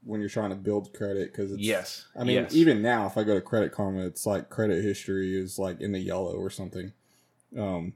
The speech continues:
Speaker 2: And you've had credit for a minute.
Speaker 1: and I've had credit since I was sixteen and I'm twenty-seven, so I've had credit for eleven years.
Speaker 2: That credit
Speaker 1: Established credit
Speaker 2: history
Speaker 1: for
Speaker 2: is
Speaker 1: ele-,
Speaker 2: wild. It's like,
Speaker 1: it's,
Speaker 2: what do they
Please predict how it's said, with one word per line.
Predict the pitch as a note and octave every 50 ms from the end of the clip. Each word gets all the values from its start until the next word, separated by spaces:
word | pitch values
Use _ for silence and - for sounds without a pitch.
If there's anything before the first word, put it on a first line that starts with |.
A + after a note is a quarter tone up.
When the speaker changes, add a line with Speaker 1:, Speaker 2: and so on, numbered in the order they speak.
| _ -
Speaker 2:
And | C#3 C#3
you've | D#3 D#3+ D#3+
had | E3+ E3 D3+
credit | - - F3 E3 D#3+
for | D#3+ - E3
a | D#3+ D#3
minute. | D3+ D#3+ G3 B3 B3+ - - - -
Speaker 1:
and | B2 A#2+
I've | A2+ A2
had | A#2+ A#2 A2 -
credit | - - A#2+ G#2+ F2+
since | - - G#2+ G2
I | G#2+ G2+
was | F#2 -
sixteen | - G#2+ G2 - - - A2 G2+ G2+ G2+
and | F#2 F#2
I'm | F#2+ F2+
twenty-seven, | F2+ - - G#2+ G2+ F#2+ F2 - G2 F2+ F2+ E2 C#2+
so | C#2 - G2+
I've | G2
had | A2+ G#2 -
credit | - - A2 F#2 -
for | - G#2+ E2
eleven | E2 G2+ G2+ G#2 G#2+ A2 G#2+ G#2 F#2
years. | F2+ G2 F#2+ F#2 E2 - - - - -
Speaker 2:
That | A#2+ C3+ C#3+
credit | C#3+ A2 C#3 C3+ B2+
Speaker 1:
Established | A2+
credit | G#2 A2 A2 G#2
Speaker 2:
history | - - A2 G#2+
Speaker 1:
for | G#2+ G#2
Speaker 2:
is | G2
Speaker 1:
ele-, | G#2 G#2
Speaker 2:
wild. | G#2+ A#2 A#2+ G#2+ G2+ G2
It's | F#2+
like, | G#2 G2
Speaker 1:
it's, | -
Speaker 2:
what | A#2 B2+
do | C3
they | A2+